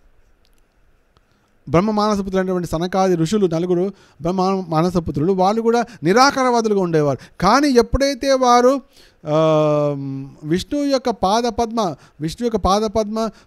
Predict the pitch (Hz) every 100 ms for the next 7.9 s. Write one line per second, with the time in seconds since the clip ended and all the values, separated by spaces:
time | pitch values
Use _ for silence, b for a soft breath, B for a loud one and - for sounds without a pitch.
0 | - - 220 277 294 294 254 240 233 220
1 | 254 254 233 226 220 165 220 - 214 170
2 | 175 160 165 160 214 240 254 226 208 220
3 | 208 B 180 190 262 233 220 214 208 208
4 | 185 156 b b 139 156 165 175 202 208
5 | 202 180 175 170 151 151 135 175 214 208
6 | 196 190 196 156 170 175 165 165 202 190
7 | 185 165 233 - 247 208 170 131